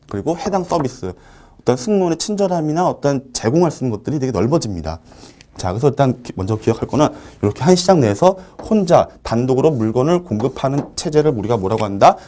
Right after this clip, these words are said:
자, 독점 경쟁이다라고 얘기를 한다. 이 개념만 알고 계시면 되겠습니다. 자, 그리고 이 독점 기업은 네 번째 보면은 자신들의 이익을 극대화한다. 당연히 그럴 수밖에 없습니다. 경쟁사가 없죠. 그러니까 당연히 공급량이나 물론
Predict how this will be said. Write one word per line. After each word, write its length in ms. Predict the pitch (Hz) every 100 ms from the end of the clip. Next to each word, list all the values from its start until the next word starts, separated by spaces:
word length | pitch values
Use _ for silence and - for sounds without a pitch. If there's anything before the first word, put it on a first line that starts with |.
| - -
자, 160 | -
독점 440 | - - - 156 139
경쟁이다라고 800 | 107 104 113 98 120 - 98 101
얘기를 200 | 90 123
한다. 280 | 170 120 -
이 60 | 110
개념만 420 | - 151 185 190
알고 160 | 98 107
계시면 240 | 107 104
되겠습니다. 600 | 98 143 151 92 78 73 - _ _ _ _ _ _ _ _ _ _ _ - - - - - - - - - _ _ -
자, 340 | 92 82 78 -
그리고 640 | 160 180 165 135 73 - _ _ _ _ _ _ _ _ -
이 160 | 165 190
독점 440 | 127 120 - 165
기업은 540 | 139 127 147 110 80 -
네 100 | 104
번째 220 | 135 135
보면은 340 | 98 127 117 - -
자신들의 640 | - 117 175 160 147 113
이익을 240 | 131 135
극대화한다. 580 | - - 127 107 87 85
당연히 240 | - 180
그럴 140 | 208 131
수밖에 260 | 135 143
없습니다. 300 | 120 - 104 98
경쟁사가 600 | 127 143 175 175 160 147
없죠. 420 | - 85 139 - - - - -
그러니까 120 | 175
당연히 260 | 170 131 160
공급량이나 640 | - 127 143 143 131 143 175
물론 500 | 110 113 120 185